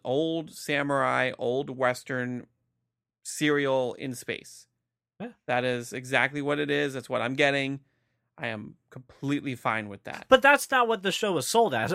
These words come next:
Speaker 2: For good reason, they, they kept the, the Yoda species thing hidden. I'm, I'm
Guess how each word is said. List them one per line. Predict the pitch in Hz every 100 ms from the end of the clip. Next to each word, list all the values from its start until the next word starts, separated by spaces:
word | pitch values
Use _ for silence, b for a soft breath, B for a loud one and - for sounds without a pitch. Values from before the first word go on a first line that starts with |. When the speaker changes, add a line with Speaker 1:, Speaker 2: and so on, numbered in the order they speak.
| 196 123
Speaker 2:
For | 226 175 135
good | 165 220
reason, | 165 226 185
they, | 143 131
they | 123 120
kept | - 143 -
the, | 123
the | 117 117
Yoda | 123 123 117
species | - 120 - 110 -
thing | 135 117 104 101
hidden. | - 180 127 95
I'm, | 113
I'm | 101 117